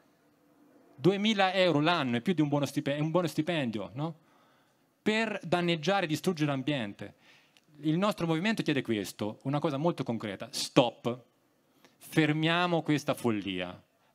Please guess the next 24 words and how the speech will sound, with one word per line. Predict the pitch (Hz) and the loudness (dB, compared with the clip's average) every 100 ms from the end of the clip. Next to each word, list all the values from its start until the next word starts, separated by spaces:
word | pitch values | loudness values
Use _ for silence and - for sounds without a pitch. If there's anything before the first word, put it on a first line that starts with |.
| - | -2
facciamo | 151 151 175 175 | -2 2 2 4
la | |
nostra | 151 143 143 | 0 0 0
parte, | 143 131 117 | 0 0 -2
tutto | 117 165 | 0 0
il | 147 | 2
mondo | 160 151 | 0 0
deve | 131 | 0
farla, | - 117 110 | 0 -2 0
ma | 131 | -4
anche | 139 | 0
noi | 143 | 0
italiani | 135 123 147 123 | 0 0 0 0
non | 120 | -2
possiamo | 143 143 | 0 0
dire: | 127 | 0
"La | 123 | -2
Cina, | - 131 127 123 120 | 0 0 2 0 -2
sci-, | - 131 | -2 -2
quella, | 131 120 | 0 0
quell'altro | 127 - 120 113 | -2 -2 -2 -2
non | 110 | -2
lo | 110 | -2
fa". | - 120 | 0 -2